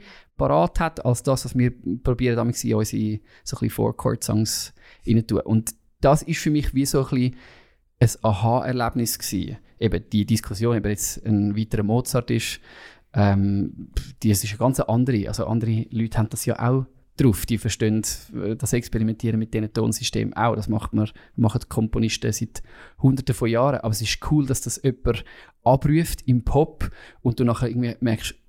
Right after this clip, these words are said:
«Oh, darum macht das mit meiner Gefühlswelt so viel.» Und das finde ich fett.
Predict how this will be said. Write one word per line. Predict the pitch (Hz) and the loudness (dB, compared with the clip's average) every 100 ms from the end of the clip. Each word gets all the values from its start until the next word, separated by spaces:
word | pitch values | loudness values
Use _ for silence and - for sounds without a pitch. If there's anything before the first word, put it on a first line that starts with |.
| - | -2
«Oh, | 170 170 151 | 2 4 2
darum | 156 170 | 2 0
macht | 165 - | -2 -4
das | 147 | -4
mit | 143 | -2
meiner | 143 127 | 0 0
Gefühlswelt | 127 - 156 175 - 147 147 - - - - - - _ _ | -2 0 2 2 2 0 -2 -4 -8 -8 -14 -20 -20 _ _
so | - 143 | 0 2
viel.» | 123 107 | 2 0
Und | - - | -4 -8
das | - | -8
finde | - 117 | -8 -10
ich | |
fett. | - - - - | -10 -14 -16 -20